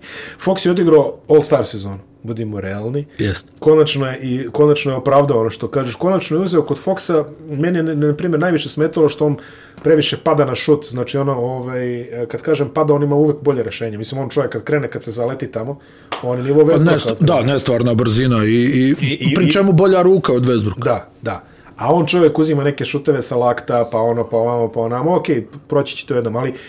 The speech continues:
Speaker 1: kad je igrao tako kako ima, ono, kad se zaleti na čovjeka pa ga preskoči, to je, to je to što treba. I što kažeš, odličan draft.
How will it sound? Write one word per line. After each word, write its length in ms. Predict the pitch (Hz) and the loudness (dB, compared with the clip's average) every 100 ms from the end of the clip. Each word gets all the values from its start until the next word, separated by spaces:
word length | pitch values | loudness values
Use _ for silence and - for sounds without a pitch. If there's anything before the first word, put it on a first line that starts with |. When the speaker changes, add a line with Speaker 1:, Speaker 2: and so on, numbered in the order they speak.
| - | -6
Speaker 1:
kad 180 | - 143 | 0 4
je 60 | 175 | 4
igrao 240 | 226 180 | 6 4
tako 220 | 156 156 - | 4 0 -2
kako 200 | 143 165 | 0 2
ima, 160 | 151 151 | 4 4
ono, 200 | 151 139 | 2 0
kad 140 | - | -2
se 80 | 131 | -6
zaleti 360 | 131 135 147 131 | -2 0 0 0
na 80 | |
čovjeka 340 | 117 135 139 123 | -2 0 0 0
pa 120 | 120 | -2
ga 120 | 117 | -2
preskoči, 440 | 120 127 - 147 135 | -2 -4 -4 -4 -6
to 240 | - 139 | 0 2
je, 80 | 139 - - - | 2 0 -20 -12
to 100 | - | -2
je 100 | 139 | 2
to 100 | 139 | 4
što 140 | 147 147 | 2 2
treba. 220 | 147 120 | -2 -2
I 60 | 117 | -6
što 140 | 117 | -8
kažeš, 340 | 135 127 110 - | -6 -6 -8 -6
odličan 400 | 113 117 127 147 | -4 -4 -4 -2
draft. 240 | 156 160 | -2 -2